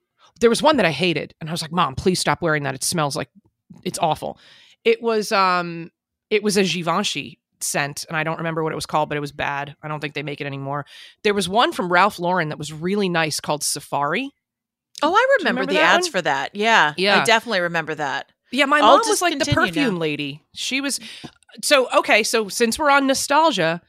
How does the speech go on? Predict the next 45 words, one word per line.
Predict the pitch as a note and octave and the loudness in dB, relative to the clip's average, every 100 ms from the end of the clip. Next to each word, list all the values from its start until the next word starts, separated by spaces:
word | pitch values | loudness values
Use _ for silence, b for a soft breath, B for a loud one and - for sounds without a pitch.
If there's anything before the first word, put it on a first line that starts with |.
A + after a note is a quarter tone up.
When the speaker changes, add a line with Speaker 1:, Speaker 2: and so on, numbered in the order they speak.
| _ - | _ -10
Speaker 1:
do | G3 | -6
you | G#3 G3+ | -4 -2
remember | G3 F#3+ G3 F#3+ | 0 0 0 0
your | F3+ | -2
first | F3 F#3 F3 - | -6 -6 -6 -6
perfume? | F3 F3 B3 D4 - _ _ _ _ _ - | -6 -6 -8 -10 -12 _ _ _ _ _ 0
Speaker 2:
Oh, | D4 | 2
yeah, | E4 C4 | 4 4
it | - A3+ | 4 0
was | G#3+ | -2
Baby | E3 G#3+ G#3 | 0 0 0
Soft | F#3+ F3+ B2+ A#2+ F#3+ | -2 -2 -2 -4 -4
or, | E3 D#3 - | -4 -4 -2
or | G#3 | 4
Speaker 1:
I | |
Speaker 2:
no, | A#4+ | 6
Speaker 1:
was | C#4+ | 6
gonna | E4 | 6
Speaker 2:
Heaven | D4+ | 6
Speaker 1:
say | F#4+ | 8
Speaker 2:
Sent. | |
Speaker 1:
Love's | G#4+ A#4 A4+ | 8 8 6
Baby | F#4+ C#5 C#5+ | 6 6 4
Soft. | B4+ F#4 C4+ G#3+ | 4 6 8 8
Speaker 2:
Uh, | D#4 D4 | 8 8
it | D4 | 6
was | D4+ B3 | 6 6
not | C#4 D4 | 6 6
Baby | C#4+ C#4 C4+ | 6 2 2
Soft. | B3 G3+ | 2 6
That | G#3 | 6
was | A3 | 4
second. | - A#3+ G3+ | 4 4 4
Heaven | G3+ F#3 B3+ C4+ | 2 4 4 4
Sent | A#3+ G#3 E3+ | 2 4 2
was | F#3 F#3 | 2 -4
the | F3+ | -2
very | F3 F3 | 4 4
first | F3+ F#3+ F3 | 4 -2 -2
one. | F#3 E3 | -2 -2
Do | E3+ | 0
you | |
remember | F3 F#3+ | 0 0
Heaven | G#3 F3+ G3+ | 2 2 2
Sent? | G3+ B3 D4 - | -2 0 0 -4